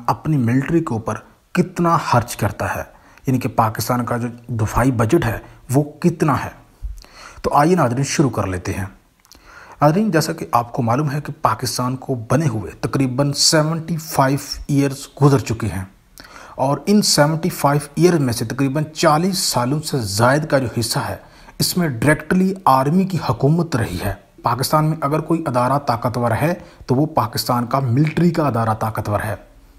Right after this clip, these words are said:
मिलिट्री की जो भी राय होती है, जो भी इनपुट होती है, वो पाकिस्तान की खारजा पॉलिसी, पाकिस्तान की इलाकाई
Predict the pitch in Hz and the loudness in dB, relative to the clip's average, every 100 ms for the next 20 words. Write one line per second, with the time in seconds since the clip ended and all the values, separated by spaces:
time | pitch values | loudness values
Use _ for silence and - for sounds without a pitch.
0 | _ _ _ - 120 175 202 202 190 170 | _ _ _ 0 4 4 2 0 0 0
1 | 120 151 190 165 135 120 110 123 135 131 | 2 2 4 4 4 0 -2 -2 -2 -2
2 | 117 120 147 185 180 151 143 127 113 107 | -2 4 4 4 0 0 0 0 0 -2
3 | 113 113 110 139 135 127 131 139 127 117 | -2 -2 -4 -4 0 0 -2 -4 -4 -4
4 | 127 - 113 104 110 113 113 113 180 - | -4 0 0 0 -2 -2 -2 -2 -6 -8
5 | - - 120 110 123 - 120 117 - 117 | -16 -6 -4 -2 -4 -2 -2 -4 -4 -2
6 | 101 101 131 | -2 0 -2